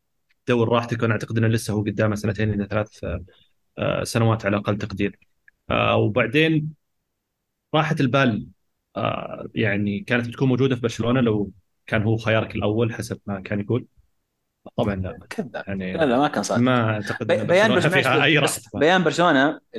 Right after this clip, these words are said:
Speaker 2: معلش، أضيف بس نقطة أخيرة،
Speaker 1: بس
Speaker 2: إنه
Speaker 1: لا.
Speaker 2: كان، كان
Speaker 1: إيه،
Speaker 2: يقول إنه،
Speaker 1: إيه.
Speaker 2: آه، ميسي اختار إنه،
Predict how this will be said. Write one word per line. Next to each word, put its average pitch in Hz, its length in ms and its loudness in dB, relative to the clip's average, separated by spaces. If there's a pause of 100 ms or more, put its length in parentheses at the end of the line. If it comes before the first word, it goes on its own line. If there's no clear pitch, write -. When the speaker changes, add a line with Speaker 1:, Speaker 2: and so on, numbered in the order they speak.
(140)
Speaker 2:
معلش، 127 220 0
أضيف 123 280 -2
بس 117 220 -8
نقطة 117 200 -2
أخيرة، 135 160 2
Speaker 1:
بس 117 60 2
Speaker 2:
إنه 123 80 2
Speaker 1:
لا. 127 60 2
Speaker 2:
كان، 156 220 0
كان 156 140 -2
Speaker 1:
إيه، 139 80 4
Speaker 2:
يقول 139 180 4
إنه، 165 200 4
Speaker 1:
إيه. - 160 -2 (600)
Speaker 2:
آه، 131 760 4
ميسي 180 260 2
اختار 190 580 2
إنه، 143 260 2